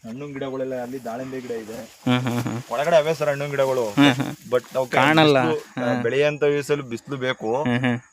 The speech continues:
Speaker 1: But ನಾನು ಇನ್ ಮುಂದಕ್ಕೆ ಅದಕ್ಕೆ ಹೇಳ್ತಾ ಇದೀನಿಲ್ಲ, ಇದನ್ನೆಲ್ಲ ಇನ್ಮೇಲೆ ಮುಚ್ಚಿಗೆ ಆಗಿ
Speaker 2: ಹ್ಮ್, ಹ್ಮ್, ಹ್ಮ್.
Speaker 1: ಅದೇ ಬಿದ್ದಾದ್ಮೇಲೆ ಅದೇ ಸಸ್ಯಗಳಾಗ್ಬೇಕು. ಯಾಕಂದ್ರೆ
Speaker 2: ಹ್ಮ್.
Speaker 1: ಅದು ಬೆಳೆಯಕ್ಕೆ ಅನುಕೂಲ ಮಾಡ್ಕೋಬೇಕು
Speaker 2: ಅನುಕೂಲ
Speaker 1: ಅದು.
Speaker 2: ಮಾಡ್ಕೊಳ್ಬೇಕು. ಹೌದು.
Speaker 1: ನಾನು ಇನ್ ಮುಂದಕ್ಕೆ ಹಂಗ್ ಮಾಡ್ಬೇಕು ಅನ್ಕೊಂಡಿದೀನಿ.
Speaker 2: ಹ್ಮ್, ಹ್ಮ್, ಹ್ಮ್, ಹ್ಮ್.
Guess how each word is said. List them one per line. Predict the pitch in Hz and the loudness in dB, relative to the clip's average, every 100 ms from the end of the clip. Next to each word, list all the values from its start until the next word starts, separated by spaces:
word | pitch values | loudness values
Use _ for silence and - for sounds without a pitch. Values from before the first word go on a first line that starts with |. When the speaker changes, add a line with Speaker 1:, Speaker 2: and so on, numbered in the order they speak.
| - | 0
Speaker 1:
But | 127 127 | 0 2
ನಾನು | 131 135 | 0 0
ಇನ್ | 139 139 | -4 -4
ಮುಂದಕ್ಕೆ | 147 160 160 160 | -2 2 2 4
ಅದಕ್ಕೆ | 156 147 131 147 147 | 6 6 4 2 0
ಹೇಳ್ತಾ | 139 - 143 | 2 2 2
ಇದೀನಿಲ್ಲ, | 139 135 139 131 | 2 2 2 2
ಇದನ್ನೆಲ್ಲ | 107 110 123 135 139 147 139 | -2 -2 -2 -2 0 2 0
ಇನ್ಮೇಲೆ | 135 135 139 | -2 0 0
ಮುಚ್ಚಿಗೆ | 131 120 147 139 | -2 -4 0 4
ಆಗಿ | 135 127 135 | 6 6 2
Speaker 2:
ಹ್ಮ್, | 196 - 151 135 | -6 2 4 6
ಹ್ಮ್, | 123 113 | 4 2
ಹ್ಮ್. | 123 | 2
Speaker 1:
ಅದೇ | 120 143 147 | 6 8 6
ಬಿದ್ದಾದ್ಮೇಲೆ | 135 123 131 127 139 | 4 0 0 2 2
ಅದೇ | 123 135 | 4 2
ಸಸ್ಯಗಳಾಗ್ಬೇಕು. | 143 123 - 131 127 123 120 120 | 0 -4 -4 2 6 6 4 0
ಯಾಕಂದ್ರೆ | 127 139 143 | -2 2 4
Speaker 2:
ಹ್ಮ್. | 120 | 4
Speaker 1:
ಅದು | 117 156 156 | 2 0 -2
ಬೆಳೆಯಕ್ಕೆ | 123 120 135 151 156 | 0 4 6 6 4
ಅನುಕೂಲ | 135 139 131 | 0 2 2
ಮಾಡ್ಕೋಬೇಕು | 123 - 110 | 2 2 0
Speaker 2:
ಅನುಕೂಲ | 120 123 120 | 2 2 0
Speaker 1:
ಅದು. | 110 | -2
Speaker 2:
ಮಾಡ್ಕೊಳ್ಬೇಕು. | 113 117 110 - 127 - | -6 -6 -6 -12 -8 -2
ಹೌದು. | 117 | 0
Speaker 1:
ನಾನು | 123 139 | 0 0
ಇನ್ | 139 143 | -4 -4
ಮುಂದಕ್ಕೆ | 147 156 156 | -2 0 0
ಹಂಗ್ | 143 135 | 0 2
ಮಾಡ್ಬೇಕು | 131 131 127 127 | 2 2 -2 -4
ಅನ್ಕೊಂಡಿದೀನಿ. | 123 120 107 101 98 | -8 -8 -8 -8 -12
Speaker 2:
ಹ್ಮ್, | 123 127 117 | -8 -6 -4
ಹ್ಮ್, | 117 | -6
ಹ್ಮ್, | 117 | -6
ಹ್ಮ್. | 127 117 | -10 -10